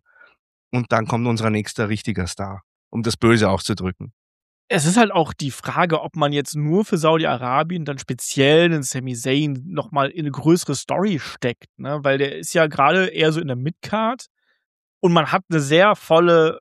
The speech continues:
Speaker 2: Main-Event-Riege und die wird man auch im nächsten Jahr noch haben. Und ich bin jetzt mal ganz böse, jemand wie ein C M Punk, Roman Reigns,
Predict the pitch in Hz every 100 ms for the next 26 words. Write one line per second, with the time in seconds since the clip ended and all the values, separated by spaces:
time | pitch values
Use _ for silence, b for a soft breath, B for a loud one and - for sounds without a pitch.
0 | _ 151 151 165 170 156 131 131 123 120
1 | 147 135 127 131 160 190 190 165 147 156
2 | - 123 117 120 120 - 123 127 123 _
3 | _ _ _ _ _ _ - 156 - 165
4 | - 165 180 170 151 214 - 143 151 190
5 | b b b - 156 143 143 131 - 131
6 | 120 131 143 139 123 - 123 120 120 131
7 | 139 127 117 -